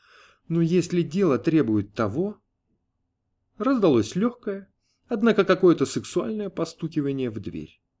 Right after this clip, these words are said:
Эдельштейн, смеясь, пошёл открывать. «Двадцать тысяч долларов, два фунта печёнки,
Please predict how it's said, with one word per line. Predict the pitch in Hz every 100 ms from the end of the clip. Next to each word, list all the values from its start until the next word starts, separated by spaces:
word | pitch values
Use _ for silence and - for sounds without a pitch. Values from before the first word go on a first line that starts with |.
| _ _ _ _ _
Эдельштейн, | - 101 98 - 160 151 143 _ _
смеясь, | - 160 135 135
пошёл | - 117 -
открывать. | 104 104 101 92 92 - _ _ _ _ _ _ _
«Двадцать | 143 208 226 269 - - 165 -
тысяч | 233 202 180 127 107
долларов, | 120 185 208 147 123 90 -
два | 113 104 107 165 185
фунта | 160 - 185 180 165
печёнки, | 120 117 101 143 175 170 - 92 85